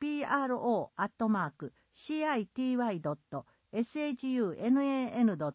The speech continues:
トエルジードットジェーピー。今から向き合う未来の私。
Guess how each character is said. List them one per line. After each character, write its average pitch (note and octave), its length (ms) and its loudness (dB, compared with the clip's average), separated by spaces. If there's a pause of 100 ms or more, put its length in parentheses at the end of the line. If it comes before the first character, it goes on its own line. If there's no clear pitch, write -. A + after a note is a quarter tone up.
(120)
ト D3 180 -4 (140)
エ A#3 100 0
ル D4 140 -2
ジ C4 100 -4
ー G#3 160 0
ド G#3+ 120 0
ッ A3+ 40 -2 (100)
ト C4+ 180 0
ジ E3+ 120 -6
ェ E3+ 120 2
ー - 60 -8
ピ D#3+ 120 -6
ー。 B2+ 120 -4 (1080)
今 D#4 260 0
か A#3 140 0
ら G3+ 100 2
向 F#3+ 140 0
き G3+ 200 -4
合 E3+ 120 2
う C#3+ 80 -6
未 A#3 180 4
来 A#3+ 220 0
の D#3+ 100 -2
私。 C#3 500 -8